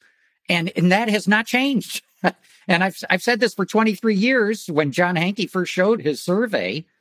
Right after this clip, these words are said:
that nothing's going to change until you change how you reward and compensate your buyers. And you can have all this nicey-nicey talk, as you put it, at the top, and that continues,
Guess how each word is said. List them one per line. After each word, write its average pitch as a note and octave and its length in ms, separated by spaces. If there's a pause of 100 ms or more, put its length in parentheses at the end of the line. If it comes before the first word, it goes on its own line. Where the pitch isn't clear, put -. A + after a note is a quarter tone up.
(280)
that E3 280 (160)
nothing's A#3+ 440
going G3+ 260
to G3 100
change D#3 600
until E3 220
you C#3 280 (340)
change F3+ 580 (300)
how E3 240
you D3 200
reward C3+ 720
and D3 160
compensate B2+ 800
your A#2 140
buyers. G2+ 640 (240)
And D3 100
you D3+ 80
can D3 140
have F#3+ 200
all A#3 140
this G#3 160
nicey-nicey E3+ 720
talk, G#2+ 320
as G#2+ 140
you A#2+ 100
put B2 220
it, A2 80
at G#2+ 160
the - 80
top, E3+ 420
and A#2 160
that B2 220
continues, B2 640